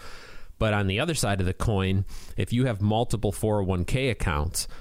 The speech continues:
you must calculate the required distribution amount that is to be taken from each of those and then withdraw it, each portion from there. So there's a,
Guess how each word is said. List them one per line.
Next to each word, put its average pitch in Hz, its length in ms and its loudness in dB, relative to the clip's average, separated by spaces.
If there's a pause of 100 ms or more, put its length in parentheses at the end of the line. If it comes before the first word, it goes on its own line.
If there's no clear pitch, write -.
(240)
you 110 200 2
must 123 380 0
calculate 107 600 0
the 98 80 2
required 101 460 2
distribution 98 600 0
amount 92 300 2
that 87 260 -2 (100)
is 98 180 0
to 95 100 0
be 92 100 0
taken 104 340 0
from 87 240 -2
each 113 240 0
of 135 80 2
those 160 340 0
and 101 220 0
then 95 180 2
withdraw 92 600 2
it, 90 160 -2 (440)
each 113 320 -2 (120)
portion 107 580 2
from 92 440 0
there. 73 420 -2
So 85 340 0 (460)
there's 90 140 2
a, 78 100 0